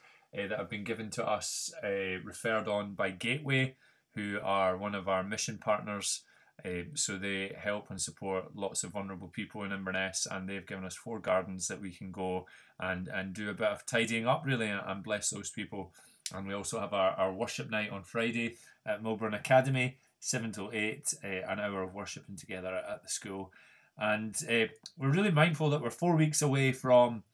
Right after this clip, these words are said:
uh, our service format. So this month of July, we're, we're not meeting, uh, for Sunday services.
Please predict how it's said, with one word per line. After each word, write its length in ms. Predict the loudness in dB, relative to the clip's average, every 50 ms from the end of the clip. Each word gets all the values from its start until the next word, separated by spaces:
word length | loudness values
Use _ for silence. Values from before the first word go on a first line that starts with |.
| -20 -20 -20 _ _ _ _ -6
uh, 280 | -4 -2 0 0 0 2
our 100 | 0 0
service 460 | 2 4 6 6 6 6 6 4 4
format. 420 | 6 6 6 6 6 4 2 0 0
So 120 | 0 0
this 160 | 0 -2 0
month 260 | 0 -2 -2 -2 -2 -4
of 60 | -4
July, 460 | -2 4 6 8 10 10 10 8 6 2
we're, 240 | 0 0 0 0 -2
we're 180 | -4 -6 -4
not 260 | 0 2 2 2 2
meeting, 440 | 0 -4 -4 -2 -2 -2 -2 -4 -6 -10 -16 -18 -20 _ _ -6
uh, 280 | -4 -2 -2 -2 -4 -6 -10 -10
for 140 | -10 -6 -4
Sunday 300 | -2 -2 0 -2 0 0
services. 760 | 2 6 6 6 6 6 4 2 2 2 2 2 0 0